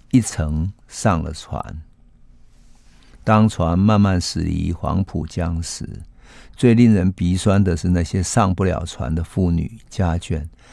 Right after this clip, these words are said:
在码头上呼天唤地的哀嚎，因为这一分离，不知何年何月何日才能再相聚。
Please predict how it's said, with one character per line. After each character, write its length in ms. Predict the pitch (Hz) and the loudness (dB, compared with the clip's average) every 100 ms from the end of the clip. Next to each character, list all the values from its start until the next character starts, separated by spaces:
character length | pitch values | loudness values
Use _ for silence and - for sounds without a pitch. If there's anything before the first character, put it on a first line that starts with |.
| - - - - | -20 -20 -20 -20
在 240 | - 135 127 | 0 4 6
码 240 | 107 95 | 6 4
头 220 | 95 98 | 2 2
上 360 | 104 120 104 101 | 2 4 4 2
呼 280 | 92 - 135 | 0 2 2
天 280 | 135 135 131 | 4 4 4
唤 380 | - 139 101 | 4 4 4
地 180 | 90 101 | 2 0
的 120 | 85 78 | -2 -4
哀 240 | 90 87 85 | -4 -4 -6
嚎， 400 | - - - 78 - - - - - | -8 -12 -12 -14 -18 -20 -20 -20 -6
因 180 | - 104 | 2 4
为 100 | 98 | 2
这 220 | 85 92 - | 0 -4 -2
一 100 | 95 | -4
分 340 | - 92 92 | 0 0 0
离， 300 | 87 62 80 - - - - - - - | -2 -6 -10 -14 -20 -20 -20 -20 -20 -2
不 100 | 110 | -2
知 300 | - 95 95 | 0 2 2
何 320 | - 87 87 | 0 0 2
年 420 | 98 90 80 82 92 | 4 2 0 -2 -4
何 280 | - - 82 | -6 -4 -2
月 360 | 85 87 80 | 0 -2 -4
何 340 | 82 - 73 82 | -8 -10 -6 -4
日 260 | 87 82 - _ - - - - | -4 -6 -10 _ -20 -20 -20 -20
才 360 | - - 85 82 | -20 -6 -2 0
能 420 | 82 80 82 85 87 | 0 -2 -4 -6 -6
再 240 | 98 78 | -6 -6
相 400 | 78 - 80 82 82 | -8 -10 -10 -10 -14
聚。 300 | - 80 92 | -16 -16 -16